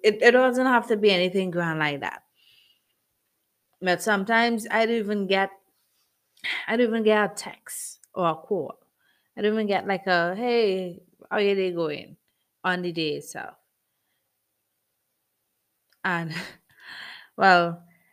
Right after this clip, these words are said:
in terms of misadventures, there was a time, not something that I even asked for, but here how the story was. Um, I met the guy through a mutual friend.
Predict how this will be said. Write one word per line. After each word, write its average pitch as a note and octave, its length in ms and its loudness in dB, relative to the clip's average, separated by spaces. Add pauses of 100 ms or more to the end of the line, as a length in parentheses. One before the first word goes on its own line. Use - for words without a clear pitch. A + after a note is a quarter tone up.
(180)
in G3 160 0
terms C4 240 6
of A#3 140 6
misadventures, E3+ 1000 -2 (180)
there F#3 300 4
was E3+ 520 2 (960)
a F#3 100 -4
time, F#3+ 640 -2 (840)
not G#3+ 260 -2
something G3+ 360 -2
that F#3 340 -2 (580)
I F3+ 140 -4
even F3 220 -4
asked E3 360 -2
for, - 260 -14 (100)
but F#3 140 -6
here A3+ 140 2
how A3+ 80 2
the A3 100 -4
story D#3+ 380 -8
was. - 360 -14 (960)
Um, D3+ 640 -6 (1600)
I F3+ 140 -4
met G3+ 280 -4
the A#3+ 100 -2
guy F3 280 0
through F#3 200 -6
a F3 60 -2
mutual D#3+ 440 -8
friend. - 420 -18